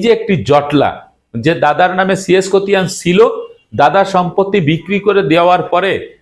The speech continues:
সেই এসএ খতিয়ান যখন হয়েছে, এসএ খতিয়ানটিও আবার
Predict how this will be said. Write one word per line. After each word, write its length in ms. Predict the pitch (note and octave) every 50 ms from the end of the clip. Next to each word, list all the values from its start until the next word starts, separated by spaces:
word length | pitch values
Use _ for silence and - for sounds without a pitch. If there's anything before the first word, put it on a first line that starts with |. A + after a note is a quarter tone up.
| _ _ _ _
সেই 220 | - - E3+ E3+ E3+ E3 - D3
এসএ 260 | D3+ D3+ - - G3+
খতিয়ান 400 | G3 G#3 G#3 G3+ G#3 G#3 G3 G3 F#3
যখন 260 | F#3+ F#3 - G3 F#3
হয়েছে, 400 | D3+ A#2 C#3 F3+ G#3 G3+ - E3 B2+ G#2+ - - _ _ -
এসএ 260 | E3 E3 D3 F#3 G3+
খতিয়ানটিও 680 | G3+ F#3 G3 F#3+ G3 G3 F#3+ F#3 E3+ D3+ F3+ F3+ F3+ F3+
আবার 300 | D#3+ D3+ D3+ F3+ G3+